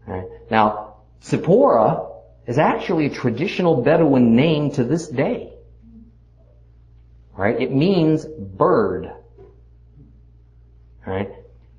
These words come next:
Now, as we're soon gonna find out, though, bird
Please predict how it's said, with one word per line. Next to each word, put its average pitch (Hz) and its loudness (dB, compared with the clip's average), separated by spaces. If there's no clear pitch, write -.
Now, 123 2
as 131 0
we're 117 2
soon 254 4
gonna 226 4
find 190 4
out, 196 2
though, 98 2
bird 123 4